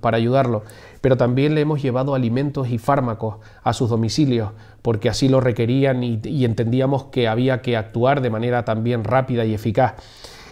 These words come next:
Y también hemos hecho un componente también solidario en este municipio, que es la creación de esas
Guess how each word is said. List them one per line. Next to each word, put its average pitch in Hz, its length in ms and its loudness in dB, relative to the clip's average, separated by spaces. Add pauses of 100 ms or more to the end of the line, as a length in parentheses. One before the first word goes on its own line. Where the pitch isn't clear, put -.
(120)
Y 151 120 4
también 156 560 6
hemos 151 500 0 (460)
hecho 151 240 2
un 147 80 2
componente 139 460 0
también 135 240 -2
solidario 120 720 -2
en 123 140 -4
este 123 160 -6
municipio, 113 600 -2
que - 80 -6
es 117 60 -2
la 123 120 -2
creación 123 500 0
de 120 60 -2
esas 117 320 -4